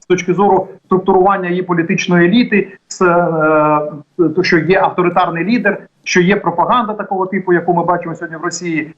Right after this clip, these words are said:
що є концтабори в Росії, таке інше. Тобто,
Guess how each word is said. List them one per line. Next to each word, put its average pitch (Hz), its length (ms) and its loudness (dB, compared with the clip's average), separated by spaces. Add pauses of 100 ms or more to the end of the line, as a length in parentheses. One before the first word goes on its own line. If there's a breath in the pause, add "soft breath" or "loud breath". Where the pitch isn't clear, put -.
що 185 200 0
є 202 140 2
концтабори 185 680 0
в 208 40 2
Росії, 185 300 2
таке 180 220 -2
інше. 190 500 0 (680)
Тобто, 196 440 -2